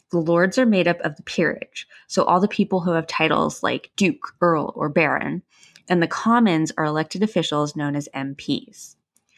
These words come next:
Unlike here in the U S, which is for all intents and purposes a two-party system, there are many parties in the U K. However, the two main ones have historically been the Whigs and the Tories. The Whigs are now the Liberal Party.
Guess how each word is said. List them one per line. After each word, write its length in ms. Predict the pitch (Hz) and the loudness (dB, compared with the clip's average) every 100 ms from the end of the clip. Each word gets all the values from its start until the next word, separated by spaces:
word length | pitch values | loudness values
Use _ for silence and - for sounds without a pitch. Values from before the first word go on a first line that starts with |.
| _ - | _ -2
Unlike 300 | 170 196 226 | 2 4 2
here 140 | 226 214 | 4 4
in 100 | 220 | 4
the 80 | |
U 240 | 240 262 202 | 4 4 4
S, 380 | 160 175 - - | 2 -2 -10 -8
which 200 | 170 165 | -6 -2
is 240 | 165 151 - | -2 -2 -6
for 260 | - - | -6 -2
all 140 | 156 - | 0 0
intents 400 | 165 - 170 214 | -2 -4 -4 -4
and 80 | |
purposes 560 | 208 170 165 - 165 160 | -4 -6 -8 -6 -6 -6
a 60 | - | -10
two-party 460 | - 151 165 190 | -8 -4 -2 0
system, 520 | 220 160 - 147 160 - _ _ _ _ - | 0 -4 -4 -4 -4 -6 _ _ _ _ -2
there 100 | 175 | 0
are 60 | 160 | 2
many 320 | 151 156 208 | 2 2 2
parties 400 | 208 160 160 170 | 2 2 4 2
in 120 | 196 | 4
the 80 | 214 | 4
U 140 | 240 | 2
K. 380 | 247 151 143 180 _ _ _ | 0 -2 -2 -6 _ _ _
However, 300 | 170 160 147 | -2 0 -2
the 100 | 147 | -4
two 220 | - 202 | -2 2
main 340 | 214 226 254 196 | 2 4 4 4
ones 360 | 151 151 156 - | 2 0 -4 -6
have 120 | 160 | -6
historically 540 | 160 - 156 160 220 | -6 -6 -4 0 0
been 200 | 220 220 | 2 4
the 80 | 233 | 4
Whigs 340 | 190 160 151 - | 4 2 0 -2
and 160 | 165 | -2
the 60 | 165 | -2
Tories. 680 | - 156 - - - - - _ _ _ - | -2 -2 0 -4 -8 -12 -20 _ _ _ 0
The 100 | 165 | 2
Whigs 240 | 165 156 | 2 2
are 60 | 165 | 2
now 160 | 151 | 2
the 120 | 147 | 2
Liberal 340 | 151 151 - - | 2 0 0 -4
Party. 420 | - - - | -4 -4 -6